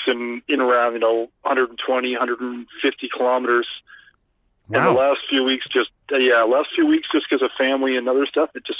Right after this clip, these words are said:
Speaker 1: fell apart. So I've got six weets left to pound in some training,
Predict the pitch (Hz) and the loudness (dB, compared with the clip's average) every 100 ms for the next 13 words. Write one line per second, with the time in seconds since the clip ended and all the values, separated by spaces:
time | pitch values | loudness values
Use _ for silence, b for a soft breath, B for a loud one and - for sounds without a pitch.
0 | - 127 123 - 117 113 - _ _ _ | 0 2 2 2 2 0 -6 _ _ _
1 | _ - 117 117 123 - - - - 202 | _ -2 0 2 0 0 -2 -2 0 -2
2 | - - 160 - - - B B B B | 0 0 0 0 -4 -14 B B B B
3 | - - - - 170 165 156 - - 156 | -10 -4 0 0 2 0 0 -4 -2 0
4 | 147 139 131 | 2 0 -4